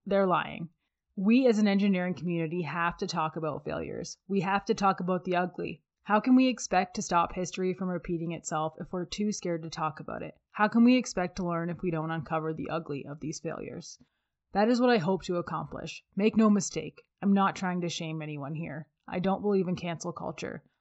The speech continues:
but I hope that by sharing these stories, we can make a difference. And with that said,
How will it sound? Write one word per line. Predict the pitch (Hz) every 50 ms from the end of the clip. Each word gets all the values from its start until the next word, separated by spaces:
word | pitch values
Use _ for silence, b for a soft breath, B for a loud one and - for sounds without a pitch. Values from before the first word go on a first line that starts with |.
| _
but | - 196 208
I | 208
hope | 147 190 202 196 -
that | 226 196
by | 214 214 208
sharing | - - 190 180 180 180 180
these | 180 180 175
stories, | - - 160 160 160 165 185 202 - - - -
we | 180 -
can | - 175 160
make | 160 156 -
a | 165
difference. | 156 165 156 - 156 - - - - - - - _ _ _ _ _ _ _ _ _ _ _ _
And | - 202 202
with | 196 208 196 -
that | 208 202 190 -
said, | - - 190 185 202 226 208